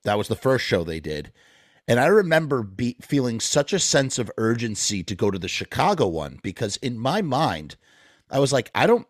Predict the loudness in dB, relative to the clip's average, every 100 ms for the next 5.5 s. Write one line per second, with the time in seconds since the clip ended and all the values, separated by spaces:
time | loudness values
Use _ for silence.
0 | -4 -4 -4 0 0 2 2 2 0 0
1 | 2 0 0 -6 -4 -4 -2 -4 -2 -4
2 | -2 -2 0 0 -2 -4 -6 -2 0 0
3 | 0 -2 -2 -8 _ _ _ 2 6 6
4 | 6 6 4 4 2 0 0 0 -2 -2
5 | -8 -4 -2 -2